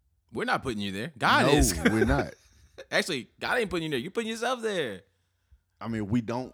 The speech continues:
Speaker 2: you don't really hear a whole lot of teaching
Speaker 1: Yeah.
Speaker 2: about that, but there is a penalty for living a life full of sin.
Speaker 1: Yeah. That's, you know, it's crazy. 'Cause, oh, go ahead. Go ahead. Get your thought off.
Speaker 2: Yeah,
Speaker 1: I'm sorry.
Speaker 2: I mean, I'm not talking about you, you keep going to God like, "God, look, I need help."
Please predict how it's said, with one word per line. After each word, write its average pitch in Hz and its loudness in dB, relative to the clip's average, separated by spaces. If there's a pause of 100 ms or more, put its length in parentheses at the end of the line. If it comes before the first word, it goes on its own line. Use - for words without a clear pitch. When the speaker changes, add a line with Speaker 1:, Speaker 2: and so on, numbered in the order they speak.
(120)
Speaker 2:
you 117 -4
don't 131 0
really 120 0
hear 120 -2
a - -2
whole 107 -2
lot 101 -6
of - -10
teaching 139 -4
Speaker 1:
Yeah. - -4
Speaker 2:
about 90 -2
that, 87 -6
but 92 -2
there 107 -2
is 110 0
a 104 0
penalty 120 2
for - -10
living 101 -2
a 95 -6
life 92 -6
full 95 -6
of 82 -10
sin. 113 -6
Speaker 1:
Yeah. 113 -8 (300)
That's, 320 -4 (140)
you 202 -4
know, 185 -2
it's 143 -8
crazy. 139 -6 (220)
'Cause, 123 -6 (100)
oh, 123 -6
go 147 -2
ahead. 113 -2
Go 113 -12
ahead. 95 -12
Get 107 -18
your 113 -14
thought 80 -14
off. - -12
Speaker 2:
Yeah, 113 -4
Speaker 1:
I'm 55 -14
sorry. - -8
Speaker 2:
I 117 -2
mean, 120 -2 (600)
I'm 104 -6
not 120 -2
talking 107 -2
about 98 -2 (500)
you, 98 -8
you 101 -8
keep - -10
going 98 -4
to 92 -8
God 87 -6
like, 80 -10
"God, 82 -8
look, 85 -10
I 87 -12
need 85 -12
help." 95 -4